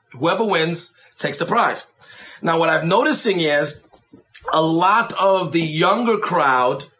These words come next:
a lot of the younger crowd, uh, within the show, um, have, uh, have been winning, have been winning the competition. All right. Now watch this. Now watch this. I'm gonna, this has everything to do with self-ordaining yourself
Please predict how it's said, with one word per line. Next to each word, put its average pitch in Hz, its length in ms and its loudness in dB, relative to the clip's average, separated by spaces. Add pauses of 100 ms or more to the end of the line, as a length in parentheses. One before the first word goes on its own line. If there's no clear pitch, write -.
(340)
a 151 80 0
lot 175 180 2
of 240 60 -2
the 240 80 0
younger 233 320 0
crowd, 156 600 0 (240)
uh, 160 180 0
within 175 320 0
the 226 80 0
show, 160 580 0 (240)
um, 160 200 0
have, 160 680 0 (280)
uh, 123 960 0 (220)
have 151 380 0
been 156 460 -2
winning, 196 540 0 (120)
have 147 200 -2
been 160 180 -4
winning 208 220 2
the 196 100 0
competition. 185 840 -2
All 147 100 0
right. 185 220 0
Now 156 160 0
watch 170 200 -2
this. - 480 -2 (140)
Now 123 100 -4
watch 151 140 0
this. 170 100 -4
I'm 151 80 0
gonna, 175 160 -2
this 185 160 -2
has 175 160 -2
everything 208 340 0
to 226 100 0
do 196 160 2
with 185 140 2
self-ordaining 170 920 0
yourself - 840 -4